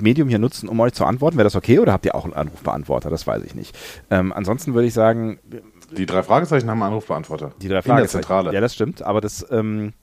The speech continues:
Speaker 1: ist vielleicht jetzt auch nicht genau, also ich meine, oder meinst du, die haben einen ganz guten Draht zu den drei Fragezeichen? <laughs>
Speaker 2: Äh,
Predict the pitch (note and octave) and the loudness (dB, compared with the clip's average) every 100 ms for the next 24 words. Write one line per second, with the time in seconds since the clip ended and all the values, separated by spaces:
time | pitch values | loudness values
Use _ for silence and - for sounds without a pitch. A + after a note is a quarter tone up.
0 | - _ _ _ _ _ _ _ _ - | -20 _ _ _ _ _ _ _ _ -20
1 | - D#3 - A#2 A#2+ A#2 G2+ A#2+ A2+ A#2 | -8 -8 0 2 4 2 0 -2 0 0
2 | G#2 G#2+ G2+ G#2 G2 - G2+ G2 G2 - | 4 4 2 -2 -4 -4 -2 -2 -4 -12
3 | - - G#2+ G2+ G#2 G2+ G2 F#2+ G2+ G2 | -12 -2 0 2 -2 -6 -4 -2 -2 -2
4 | F#2 - G2 E2+ F2+ F#2 F2+ E2 D#2 D2+ | -4 -4 -6 0 2 2 -2 -2 -2 0
5 | E2+ E2+ - D2 D#2 - - D#3 - - | 0 -2 -2 -6 -6 -14 -8 -8 -8 -14
6 | - A#2+ - - A#2 - A#2 A2 - - | -10 -12 -12 -14 -14 -6 -6 -6 -6 -8
7 | - F#2 - F#2 - _ F3 - E3 D#3+ | -4 -6 -4 -6 -6 _ -6 -4 -4 -6
8 | - - - C3+ C3 | -6 -10 0 6 6